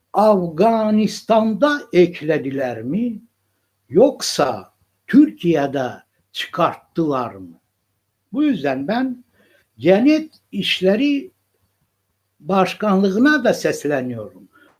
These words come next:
Lütfen bana cevap verin. Türk milletini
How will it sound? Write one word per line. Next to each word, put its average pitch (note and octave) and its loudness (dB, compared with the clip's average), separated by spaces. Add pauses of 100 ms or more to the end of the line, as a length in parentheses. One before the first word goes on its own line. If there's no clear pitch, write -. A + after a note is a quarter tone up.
(140)
Lütfen F3 0
bana G#3+ 0
cevap F#3 -2
verin. G#2+ -10 (840)
Türk C4 4
milletini F3 0